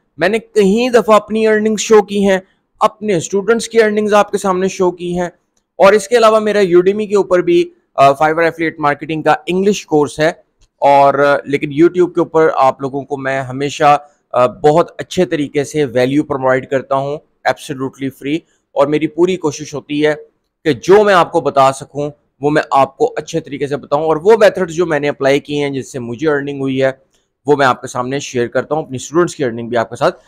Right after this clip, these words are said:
share करता हूँ। तो देखो मैं आपको एक दो gigs दिखाता हूँ, आपको थोड़ी सी हंसी आए, तर यार थोड़ा सा ना मैं चाह रहा हूँ video के अंदर ना boring ना हो video, थोड़ी सी ना मज़ा आए आप लोगों को भी।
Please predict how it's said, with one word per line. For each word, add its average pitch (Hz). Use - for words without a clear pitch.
share 202
करता 135
हूँ। 104
तो -
देखो 170
मैं 175
आपको 165
एक 143
दो 170
gigs 131
दिखाता 156
हूँ, 170
आपको 139
थोड़ी 175
सी 180
हंसी 156
आए, 165
तर 175
यार 180
थोड़ा 196
सा 196
ना 226
मैं 196
चाह 170
रहा 196
हूँ 120
video 135
के 185
अंदर 165
ना 202
boring 202
ना 131
हो 104
video, 131
थोड़ी 190
सी 214
ना 214
मज़ा 139
आए 117
आप 131
लोगों 151
को 147
भी। 143